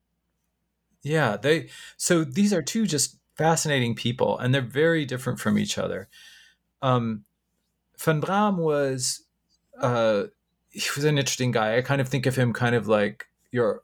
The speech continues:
archetypal used car salesman. I hope you don't have any used car salesmen listening to this podcast, but, uh, I don't wanna denigrate anyone. But basically, he's sort of a salesman. His, his, he's not exactly <laughs> honest. In fact, the,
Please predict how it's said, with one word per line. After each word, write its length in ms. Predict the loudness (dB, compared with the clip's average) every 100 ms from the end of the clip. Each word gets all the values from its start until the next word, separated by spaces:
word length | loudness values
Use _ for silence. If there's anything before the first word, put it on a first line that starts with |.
| 0
archetypal 920 | 0 0 -2 0 2 2 2 0 -2
used 380 | 0 4 4 2
car 280 | 0 2 2
salesman. 420 | 0 -2 0 0
I 20 |
hope 100 | 2
you 40 | 2
don't 100 | 2
have 100 | 0
any 100 | -2
used 300 | -2 -4 -2
car 200 | 2 2
salesmen 420 | 2 -2 -2 -4
listening 360 | -4 -6 -6 -6
to 80 |
this 100 | -8
podcast, 560 | -4 -2 -2 -2 -8 0
but, 160 | -2 -2 -16 -14 -14 -12
uh, 140 | -4 0
I 100 | 2
don't 140 | 0
wanna 220 | -4 -8 -12 _ _ -2
denigrate 420 | 0 2 0 0
anyone. 420 | -2 0 -2 -4 _ _ -2
But 140 | 4
basically, 360 | 4 4 0 -2
he's 180 | -2
sort 160 | 2 2
of 100 | 2
a 60 | 0
salesman. 920 | -2 0 2 2 -2 -4 -2 0 0
His, 400 | 0 0 0 -6 _
his, 400 | -2 2 2 0
he's 160 | -6 -2
not 280 | 0 0 -2
exactly 640 | -4 0 2 2 0 -2
<laughs> 40 | 0
honest. 560 | 0 2 2 -2 -8 -12 -14 -6
In 140 | -4
fact, 400 | 2 2 2 -2
the, 280 | 0 0 0